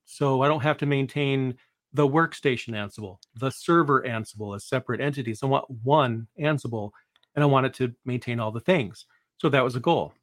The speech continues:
And then later on, I solved that goal, and it does absolutely that. If it's a workstation, it can build everything from the command line up to gnome,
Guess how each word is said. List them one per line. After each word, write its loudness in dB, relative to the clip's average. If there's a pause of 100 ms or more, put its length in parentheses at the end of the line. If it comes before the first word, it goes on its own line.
(840)
And 4
then 6
later 8
on, 4
I 2
solved -2
that -4
goal, -2 (240)
and 0
it -4
does -4
absolutely -6
that. -2 (440)
If -2
it's -2
a 4
workstation, 2 (280)
it -6
can 2
build 4
everything 2
from 2
the -4
command 0
line 2
up -4
to -8
gnome, -2